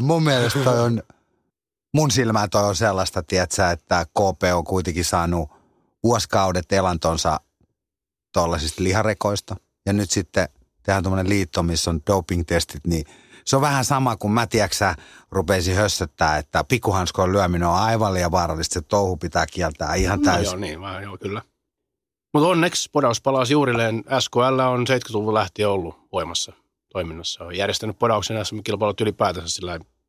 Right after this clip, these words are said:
Speaker 2: tausta liittona.
Speaker 1: Ja sä oot tota, siinä taustalla?
Speaker 2: En oo, en oo, en oo mukana mitenkään. En oo, tota, hallituksessa mitenkään, mutta on sata prosenttia tuki on pakkotosto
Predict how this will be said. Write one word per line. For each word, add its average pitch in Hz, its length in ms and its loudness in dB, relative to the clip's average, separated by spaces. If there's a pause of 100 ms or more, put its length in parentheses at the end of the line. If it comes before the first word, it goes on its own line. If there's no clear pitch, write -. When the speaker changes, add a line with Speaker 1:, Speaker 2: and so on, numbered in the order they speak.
(160)
Speaker 2:
tausta 90 340 -2 (540)
liittona. 101 400 -2 (640)
Speaker 1:
Ja 120 80 4
sä 147 160 2
oot 127 140 -2
tota, 110 400 0 (160)
siinä 101 260 -2 (320)
taustalla? 147 320 2
Speaker 2:
En 143 40 2
oo, 127 60 0
en 143 120 0
oo, 143 80 4
en 131 100 2
oo 131 40 2
mukana 113 340 0
mitenkään. 98 380 -2
En 101 80 -4
oo, 104 120 -2 (800)
tota, 98 300 -6
hallituksessa 131 500 0
mitenkään, 110 460 2
mutta 104 480 -2
on 104 240 -2
sata 123 220 0
prosenttia 101 360 -4
tuki 101 260 -2
on 87 240 -8 (240)
pakkotosto - 600 -6